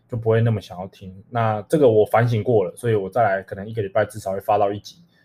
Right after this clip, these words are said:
可能可以的话就会到两集。希望干，你还是可以来听一下啦，拜托。啊，有人问说，好期待开始跟你上课。这个是一个叫蔡哥的人，他是，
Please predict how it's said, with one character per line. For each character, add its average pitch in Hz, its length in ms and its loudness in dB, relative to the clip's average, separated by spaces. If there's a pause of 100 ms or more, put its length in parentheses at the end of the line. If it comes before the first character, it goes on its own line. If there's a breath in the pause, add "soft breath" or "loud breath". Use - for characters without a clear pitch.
(120)
可 - 140 -6
能 101 140 -4
可 - 120 -2
以 113 60 0
的 104 80 0
话 107 100 4
就 104 100 -2
会 101 60 -2
到 101 160 0
两 - 180 -8 (100)
集。 - 260 -20
希 - 160 -4
望 117 260 6 (540 soft breath)
干， 101 240 -2 (500)
你 110 100 -4
还 101 80 -2
是 113 120 -2
可 110 100 0
以 107 40 0
来 95 140 -2
听 101 220 -10
一 90 40 -14
下 92 180 -6
啦， 82 160 -8
拜 95 100 -6
托。 87 280 -10 (1800)
啊， 117 200 2
有 113 100 6
人 120 120 4
问 139 120 4
说， 131 240 4 (540 loud breath)
好 - 140 -2
期 113 140 -2
待 131 100 4
开 131 140 4
始 113 60 0
跟 117 140 0
你 107 60 0
上 104 220 -4
课。 98 260 -6
这 135 120 -2
个 120 360 4
是 127 140 -4
一 123 40 0
个 120 80 0
叫 127 140 2
蔡 123 240 0
哥 113 160 0
的 110 80 0
人， 87 220 -10
他 143 160 -2
是， 135 440 -2